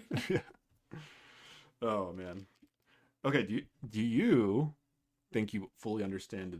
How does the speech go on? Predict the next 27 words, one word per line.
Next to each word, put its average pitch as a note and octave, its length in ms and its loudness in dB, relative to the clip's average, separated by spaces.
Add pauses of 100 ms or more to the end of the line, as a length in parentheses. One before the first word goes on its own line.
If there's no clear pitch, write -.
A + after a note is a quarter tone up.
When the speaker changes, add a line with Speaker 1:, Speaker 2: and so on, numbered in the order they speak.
Speaker 2:
the, E2+ 340 -10
uh, C#2+ 260 -10 (240)
the - 80 -12
time A#2 380 -4
of C#3+ 160 0
year G2+ 440 -2
and, G2 220 -6
you G2 80 -4
know, F#2 400 -8
what, G#2 380 -8 (720)
what C3 240 -4
day A#2+ 180 4
of A#2+ 80 4
the G#2+ 100 0
week, F#2+ 520 -4 (680)
like, D2+ 300 -8
this D2 180 -8
show D2+ 320 -6
is - 100 -12
happening D2 400 -12
on? C3+ 220 -10 (1200)
Speaker 1:
I G3+ 100 -6
do. F#3 320 -8 (360)
Speaker 2:
You G2+ 100 -4
do? F#2+ 200 -2
Speaker 1:
I - 20 -2
know E2 60 -2